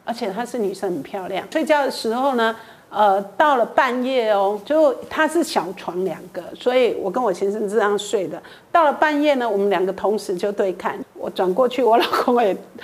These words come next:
反正我们两个张开眼睛对看就对了。我就问我老公说：“啊，你没困哦？”他说：“哦，困了，困了，没代志。”他其实事后才讲，他就说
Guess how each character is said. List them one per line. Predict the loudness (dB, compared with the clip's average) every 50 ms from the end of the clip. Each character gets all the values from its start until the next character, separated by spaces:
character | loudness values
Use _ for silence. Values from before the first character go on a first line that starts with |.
| -18 -6
反 | 0 2 4
正 | 4 4
我 | 4
们 | 4 4
两 | 2 2
个 | 2 2
张 | 2 2 2 2
开 | 2 2
眼 | 2 2
睛 | 0 0 0
对 | 0 0 -2
看 | 0 -2 -4 -4 -4
就 | -4 -6 -6
对 | -4 -4 -2 -2 -2
了。 | -2 -4 -8 -14 -20 -8
我 | -6 0 2
就 | 2 4
问 | 4 4 4 4
我 | 4 4
老 | 4 4
公 | 2 0
说 | 0 0
：“啊， | 2 2
你 | 2 2
没 | 2 0 -2
困 | -2 -2 -4 -2 -2 -2
哦？” | -2 -4 -4 -2
他 | -2 -2
说 | -2 -2 -4 -4
：“哦， | -4 -4 -4 -4
困 | -4 -4 -2
了， | -2 -4
困 | -6 -8 -8 -8
了， | -6
没 | -6 -4 -4
代 | -4 -4 -4
志。” | -6 -10 -12 -12 -12 -12 -8 -6 -6
他 | -2 -2 -2
其 | -4 -2 -4 -4
实 | -4
事 | -6 -6 -6 -4 -2 0
后 | 0 0 0
才 | -2 -4 -6 -6 -8
讲， | -8 -10 -12 -12 -12 -18 -20 -20 -20 -20 -20 -20 _
他 | -4 -2 -2
就 | 0 2 2 2 0 -2 -4 -10 -18 -20
说 | -6 -2 2 2 4 2 2